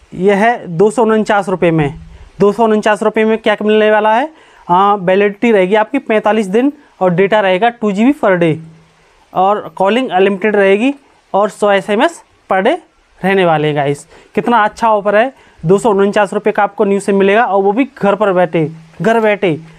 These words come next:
आप order कीजिए यहाँ से और आपको, अ, एक दिन में, दो दिन में आपको SIM card आपके घर पर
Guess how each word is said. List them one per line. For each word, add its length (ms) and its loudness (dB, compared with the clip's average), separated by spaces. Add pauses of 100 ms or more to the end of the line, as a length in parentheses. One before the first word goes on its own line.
(300)
आप 220 -2
order 220 0
कीजिए 300 -2
यहाँ 200 2
से 200 -4 (300)
और 100 0
आपको, 340 0
अ, 100 -2 (480)
एक 280 -2
दिन 120 0
में, 180 0
दो 120 4
दिन 140 0
में 140 0
आपको 260 -2
SIM 160 -8
card 180 -2
आपके 220 -4
घर 120 -2
पर 180 0